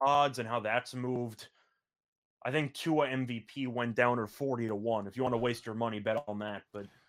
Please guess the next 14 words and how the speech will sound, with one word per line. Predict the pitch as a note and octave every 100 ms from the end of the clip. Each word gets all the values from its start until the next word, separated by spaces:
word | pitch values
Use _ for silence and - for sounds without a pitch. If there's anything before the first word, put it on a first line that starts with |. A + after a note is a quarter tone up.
| _ _ _ _ _ -
um, | B2+ C3 C3 C3 B2+ B2+ A#2 A2 _ _
yeah, | D#3 E3+
I | D#3 C#3+ D3
feel | G#3+
like | G3
not | F#3
enough | F#3 E3+
people | F3 D#3
talk | D3+ D3
about | D3+
the | C3
actual | C3 B2+ C#3
division | A2+ G2+ A2+ C3 C3+
odds. | C#3 C3+ -